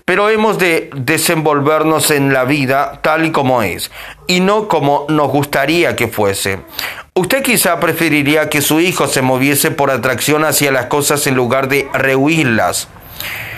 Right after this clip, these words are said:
Pero si quiere comunicarse eficazmente con él,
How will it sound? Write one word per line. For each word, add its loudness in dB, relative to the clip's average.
Pero 0
si 0
quiere 0
comunicarse 0
eficazmente 0
con 0
él, 0